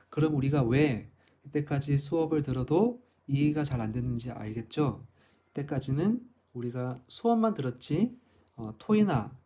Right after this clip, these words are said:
어, 실제로 해본 적은 없습니다. 그래서, 어, 수업 전에 이렇게 시청각 수업으로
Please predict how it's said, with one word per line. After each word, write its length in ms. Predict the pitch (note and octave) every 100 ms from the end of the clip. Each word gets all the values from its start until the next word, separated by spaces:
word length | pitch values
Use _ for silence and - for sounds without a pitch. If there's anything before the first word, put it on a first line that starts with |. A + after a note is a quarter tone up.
| _ _ _ -
어, 160 | G#2+
실제로 380 | A#2+ F#3+ - G3
해본 280 | F#3 F#3+ A3
적은 280 | G#3+ F#3+ F#3
없습니다. 720 | C3 - C#3+ B2 G#2+ F#2+ F2+ _ _
그래서, 580 | - B2+ B2+ C#3+ G#2 - _ - _ _ _
어, 340 | G#2+ G2+ G2+ -
수업 400 | - - G#3+ A3+
전에 460 | A3+ A2+ A2 F#2+ F#2 _ _
이렇게 680 | A#2+ B2+ - A#2+ B2+ F#3+ G#3+ _ _
시청각 500 | - - G3+ G3 F#3+
수업으로 760 | - F3 E3+ D3+ D#3 C#3 -